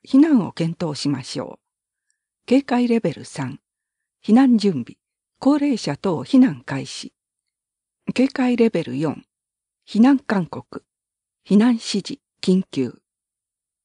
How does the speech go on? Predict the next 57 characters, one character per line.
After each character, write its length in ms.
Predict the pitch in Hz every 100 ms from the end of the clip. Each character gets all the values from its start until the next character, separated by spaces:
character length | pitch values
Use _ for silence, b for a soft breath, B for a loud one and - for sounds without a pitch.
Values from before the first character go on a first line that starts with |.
| _
危 80 | -
険 220 | - 285
な 200 | 294 269
場 140 | 220 220
所 180 | 226
か 140 | 220 202
ら 120 | 196
避 200 | 165 202
難。 260 | 156 131 - _ _ _ _ _ _ _
な 180 | 196 196
お、 160 | 151 -
浸 200 | - 262
水 240 | 311 302 294
の 120 | 285
危 100 | -
険 200 | - 254
が 120 | 254
迫 280 | 254 226 254
っ 20 |
て 160 | - 156
い 100 | 127
た 140 | 151
ら 120 | 123
屋 220 | 151 - 294
外 220 | 254 165
に 160 | 135
出 100 | 139
ず、 220 | 151 - b b b _
屋 220 | 190 320
内 180 | 285 226
の 140 | 175
高 260 | 170 180 302
い 80 | 311
場 140 | 214
所 120 | -
に 160 | 202 202
避 120 | 220
難 200 | 190 135
し 160 | - 131
ま 120 | 120
し 180 | - 139
ょ 100 | - _ _ _ _ _ _ _ _ _
う。 60 | 185
ま 100 | 185
た、 220 | 180 190 _
浸 240 | - 247
水 260 | 349 - 302
の 140 | 285
危 140 | 277 -
険 160 | 277 294
性 280 | - 285 277
が 160 | 285
あ 20 |
る 140 | 269 160
地 220 | - 185
域 220 | - 143
は、 160 | 117